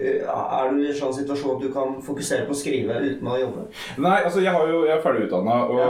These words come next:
Speaker 2: jeg er ikke noe hypp på å være fattig på litteraturens vegne, ass. Eh, så god forfatter er jeg ikke, da. Hadde jeg vært det, så hadde jeg tatt meg tiden. Men jeg organiserer jo rutinen nå. Men det jeg vet, at hvis jeg skal kunne skrive, så må jeg skrive kontinuerlig, altså jeg må skrive hver dag.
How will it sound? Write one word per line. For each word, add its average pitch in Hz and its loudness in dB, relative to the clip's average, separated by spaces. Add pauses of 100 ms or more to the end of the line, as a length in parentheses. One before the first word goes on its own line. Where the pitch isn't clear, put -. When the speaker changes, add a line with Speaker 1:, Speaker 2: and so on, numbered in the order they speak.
Speaker 2:
jeg 127 0
er 123 4
ikke - -4
noe 135 0
hypp 113 -4
på 117 -2
å 117 2
være 117 0
fattig 87 0
på 110 -2
litteraturens 101 0
vegne, 107 2
ass. 143 -2
Eh, 117 0
så 127 0
god 117 2
forfatter 123 0
er - 2
jeg 175 -2
ikke, 185 0
da. 135 4
Hadde 131 2
jeg 131 4
vært - -4
det, 160 2
så 160 -4
hadde 135 0
jeg 131 4
tatt 123 0
meg 123 0
tiden. 107 -2 (400)
Men 175 4
jeg 165 2 (180)
organiserer 156 0
jo 135 2
rutinen 120 0
nå. 117 2
Men 143 2
det 147 4
jeg 151 4
vet, 156 2
at 143 -2
hvis 123 -4
jeg 120 -4
skal 139 0 (140)
kunne 131 0
skrive, 113 -2
så 127 -2
må 113 2
jeg 110 0
skrive 98 0
kontinuerlig, 101 0
altså 107 2
jeg 107 -2
må - -6
skrive 107 0
hver 98 2
dag. 107 0